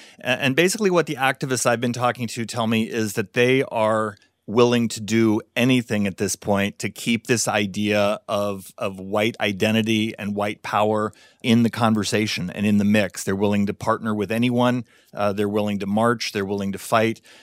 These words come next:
So there is, you know, kind of this range of messages, an effort for the mainstream, but also, uh, a real willingness to take this to the street.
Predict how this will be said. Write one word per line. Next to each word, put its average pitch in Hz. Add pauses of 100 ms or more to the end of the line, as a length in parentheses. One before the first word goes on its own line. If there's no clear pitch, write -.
So 131
there 135
is, 156
you 156
know, 143
kind 151
of 139
this 131
range 131
of 120
messages, 101
an 104
effort 123
for -
the 120
mainstream, 123
but 117
also, 113
uh, 113
a 104
real 113
willingness 113
to 107
take 107
this 107
to -
the 98
street. 107